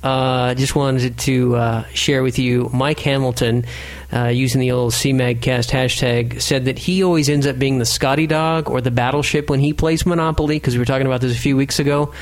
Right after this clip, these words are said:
So I don't know, Phil, or not Phil, uh, Jeremy, I don't know if you can psych-, psychoanalyze that. Always being the Scotty dog and the f-,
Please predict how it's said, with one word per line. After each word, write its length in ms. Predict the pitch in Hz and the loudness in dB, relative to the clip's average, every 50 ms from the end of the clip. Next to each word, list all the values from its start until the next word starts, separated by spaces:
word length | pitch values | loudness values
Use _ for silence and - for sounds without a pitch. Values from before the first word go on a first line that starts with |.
| - - - - - - | -14 -14 -14 -14 -12 -8
So 320 | - - - 143 131 120 120 | -4 -2 0 2 2 2 2
I 140 | 117 127 143 | 2 0 0
don't 120 | 151 143 | 0 0
know, 200 | 139 139 135 123 | 0 0 0 0
Phil, 440 | 113 - - 147 139 131 127 127 131 - | -2 -2 0 0 0 2 0 0 0 0
or 120 | 139 131 | 0 0
not 180 | 131 127 123 - | 0 -2 -2 -2
Phil, 240 | - 139 120 120 | -2 -2 0 0
uh, 240 | - 127 123 117 117 120 | 0 0 0 0 0 0
Jeremy, 440 | 127 135 143 147 139 131 123 120 | 0 0 2 2 2 2 0 0
I 80 | - 135 | 0 -2
don't 120 | 135 143 139 | -2 0 0
know 80 | 131 | -2
if 100 | 123 120 | -2 -2
you 60 | - - | -2 -2
can 120 | 131 120 | -2 -2
psych-, 360 | - - 139 131 123 120 - | 0 0 0 0 -2 -2 -6
psychoanalyze 640 | - - 139 131 - 131 123 120 123 127 123 123 120 120 | -4 -2 -2 0 0 0 0 0 0 0 0 0 0 0
that. 260 | 123 123 123 123 120 - - - - - - - - - - - - | 0 0 0 -2 -4 -8 -12 -16 -18 -20 -20 -20 -20 -20 -20 -6 -2
Always 200 | 143 131 131 123 | 0 0 2 2
being 180 | 127 135 131 127 | 2 2 2 0
the 60 | 120 | 0
Scotty 340 | - - - 135 131 131 127 | -2 0 0 0 0 0 0
dog 340 | 127 123 123 123 123 120 | 0 0 2 2 0 0
and 100 | 120 117 | 0 0
the 40 | 120 | 0
f-, 180 | 120 120 - | -2 -4 -8